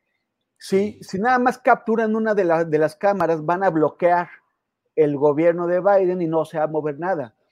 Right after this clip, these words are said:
Speaker 1: Si además conquistan el Senado, muy probablemente, eh, empezarán una ofensiva legislativa contra Biden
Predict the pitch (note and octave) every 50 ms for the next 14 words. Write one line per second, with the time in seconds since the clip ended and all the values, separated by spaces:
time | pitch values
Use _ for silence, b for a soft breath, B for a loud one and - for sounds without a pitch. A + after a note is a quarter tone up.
0 | _ _ _ _ _ _ - - - E3+ F#3 F#3 F3 D#3 D#3+ E3 F3 F#3+ G#3+ G#3
1 | - - A3 G3 - - G#3+ G3+ - - A3+ G3+ F#3+ D#3+ D3 - - C#3+ D3+ D#3+
2 | F3 F#3 E3+ D#3+ D#3 D#3 D#3+ _ _ _ _ _ _ _ _ _ - D3+ E3+ F#3+
3 | F#3+ F#3+ G#3 G3+ F#3+ F#3+ F#3+ F3+ F3+ F3 F3 E3+ F3 F3 E3 - E3 E3 E3 -
4 | _ - D3+ C#3 C3+ C#3 C#3 - - D3+ C#3+ C#3+ - D#3 C#3 - - D3+ D3 D#3
5 | D#3+ E3+ F3 E3+ - F#3 E3+ F3 F3 F3 F3 - F3 D#3 - - D#3 D3 D3 -
6 | - A#3 B3 B3+ G3+ E3 C#3 D3 - _ _ _ _ _ _ _ - D3+ D#3+ D#3+
7 | - - D3+ C#3 D3+ D3 D3 - F3+ F3 F3+ F3+ F3 E3+ - _ - D3 D3 D3
8 | D3 D3 C#3+ C3+ D#3 D#3+ E3 E3+ D#3+ D3 D3 D3+ D#3 -